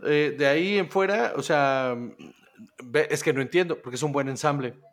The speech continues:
No, no entiendo por qué no funcionó. Pero bueno, entonces esta mujer fue,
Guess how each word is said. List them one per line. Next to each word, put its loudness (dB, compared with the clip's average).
No, -4
no -6
entiendo -4
por -12
qué -6
no -4
funcionó. -8
Pero 6
bueno, 0
entonces 0
esta 0
mujer 0
fue, -4